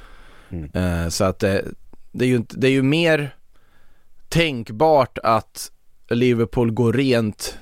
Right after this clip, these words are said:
Speaker 2: än att City ska tappa ändå totalt sett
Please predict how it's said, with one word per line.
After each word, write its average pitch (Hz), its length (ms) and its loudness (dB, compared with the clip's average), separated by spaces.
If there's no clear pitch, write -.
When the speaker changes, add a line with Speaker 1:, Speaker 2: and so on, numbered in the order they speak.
Speaker 2:
än 107 120 -2
att 107 120 -2
City 104 320 -4
ska 98 140 -6
tappa 110 400 -2
ändå 101 240 -2
totalt 95 340 -4
sett - 360 -10